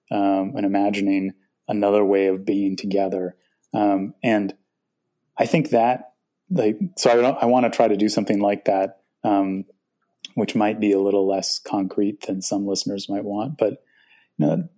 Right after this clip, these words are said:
but how do we envision another, uh, mode of political, uh,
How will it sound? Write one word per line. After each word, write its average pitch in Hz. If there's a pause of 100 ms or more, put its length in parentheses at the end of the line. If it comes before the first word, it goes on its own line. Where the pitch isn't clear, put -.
(100)
but -
how 156
do 180
we 151
envision 117 (220)
another, 113 (200)
uh, 104 (540)
mode 113
of 98 (640)
political, 101 (280)
uh, 98